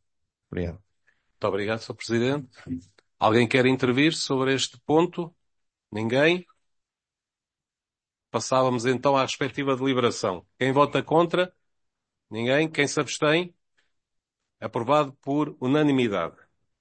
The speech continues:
Speaker 2: Ponto dois dezasseis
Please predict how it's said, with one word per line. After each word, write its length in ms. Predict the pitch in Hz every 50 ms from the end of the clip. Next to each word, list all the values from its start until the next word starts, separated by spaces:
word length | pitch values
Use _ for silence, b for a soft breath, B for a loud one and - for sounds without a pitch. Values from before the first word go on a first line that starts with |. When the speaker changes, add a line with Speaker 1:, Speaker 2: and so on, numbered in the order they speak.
| _ _ _ _ _ _ _ _ _ _ _ _ _ _ _ _ -
Speaker 2:
Ponto 640 | - 165 180 185 180 175 180 - 175 175 175 175 _ _ _ _ _ _ _ _ _ _ _ _ _ _ _ _ _ _ -
dois 320 | 113 147 170 170 156 135
dezasseis 840 | 120 123 143 139 - - - 156 165 170 175 165 - - - -